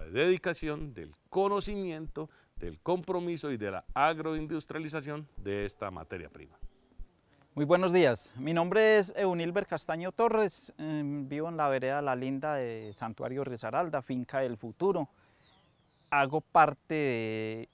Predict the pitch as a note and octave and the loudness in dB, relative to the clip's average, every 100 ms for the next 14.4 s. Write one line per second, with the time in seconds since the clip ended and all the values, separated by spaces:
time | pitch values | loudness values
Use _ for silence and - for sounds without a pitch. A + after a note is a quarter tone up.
0 | _ A#2+ A#2+ A#2 A#2+ A#2+ G#2+ B2 C#3 C3+ | _ -2 -2 -2 -6 -6 -6 -6 -6 -8
1 | - A2 A#2 C3+ B2 A2 B2+ E3 A2 G#2 | -10 -8 -6 -8 -8 -6 -2 0 0 -2
2 | G#2+ G#2+ G2+ B2+ A#2+ B2 A#2 B2+ E3 _ | -6 -6 -4 -2 6 8 8 4 0 _
3 | C3 A2+ C3 C3 C3+ B2 A#2 A2+ C3 C3 | -10 -8 -8 -4 -4 0 -2 -2 -6 -6
4 | A#2 A2 G#2+ G#2+ A2 G#2+ A2+ B2+ C3+ A#2+ | -6 -6 -8 -6 -6 -4 -6 -2 0 -2
5 | - D3+ _ _ _ _ _ _ _ _ | -4 -14 _ _ _ _ _ _ _ _
6 | - B2 A#2+ A2+ - D3+ D3 C3 A#2 B2 | -8 -4 -2 -4 -4 -2 -2 -4 -6 -4
7 | B2 C3+ - D3 C#3 C3+ C#3+ C#3 _ _ | -2 -4 -2 0 2 2 0 -6 _ _
8 | _ _ - D3 C#3 C#3+ C3+ A2+ A2+ A#2 | _ _ -2 -2 0 0 -2 -2 -6 -2
9 | A2+ A2 - C#3+ C#3+ C#3 C#3 C3 - B2 | -2 -2 -2 -4 -2 -2 -2 -4 -6 -8
10 | G#2 - G#2+ G#2 A2 - A2+ B2+ C3+ B2 | -6 -6 -6 -6 -12 -6 -6 -6 -6 -6
11 | A2 G2+ _ _ _ - - C3 A#2 - | -6 -8 _ _ _ -20 -6 -2 -2 2
12 | C#3+ E3 F3+ F3 E3+ F3 E3+ D3+ B2 B2+ | 2 2 2 4 4 4 2 0 2 2
13 | E3 D3 - C3+ - C3 B2 - E3 - | 2 0 -6 -10 -4 -2 -2 -4 -6 0
14 | B2+ G#3 - G#2+ | 4 4 2 -8